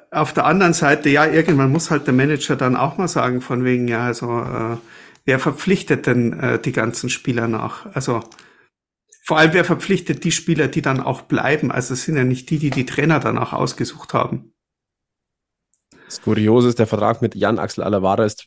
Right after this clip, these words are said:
Speaker 2: meines Wissens vor einem Monat erst um zwei Jahre noch verlängert worden.
Speaker 1: Ja, das ist, glaub ich, auch so eine Geschichte, die man aus, äh, Mannheim öfter hört, dass, äh, äh,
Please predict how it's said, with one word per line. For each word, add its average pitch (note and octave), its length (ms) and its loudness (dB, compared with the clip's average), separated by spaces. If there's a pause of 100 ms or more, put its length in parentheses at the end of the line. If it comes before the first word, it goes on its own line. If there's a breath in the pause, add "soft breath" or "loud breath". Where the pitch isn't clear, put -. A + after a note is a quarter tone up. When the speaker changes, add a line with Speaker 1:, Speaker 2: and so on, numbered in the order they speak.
Speaker 2:
meines G#2 300 -2
Wissens G#2+ 200 -4
vor G2+ 120 -4
einem G2 100 -2
Monat G#2+ 260 0
erst G2 280 -2
um G2+ 100 -2
zwei G2 200 -2
Jahre F#2+ 200 -2
noch F#2 140 -6
verlängert F#2+ 380 -4
worden. E2+ 280 -6 (2000 soft breath)
Speaker 1:
Ja, C3+ 120 2
das - 340 -2
ist, - 320 -6
glaub C3+ 280 2
ich, B2+ 180 -2
auch C3 160 0
so - 160 -2
eine A#2+ 60 0
Geschichte, C3 400 -2
die B2 160 -2
man A#2+ 160 -2
aus, - 420 -6
äh, A#2+ 180 -2
Mannheim A#2+ 480 0
öfter B2 320 -2
hört, A#2 300 -2
dass, - 340 -4
äh, A#2 480 2 (800 loud breath)
äh, A2+ 340 2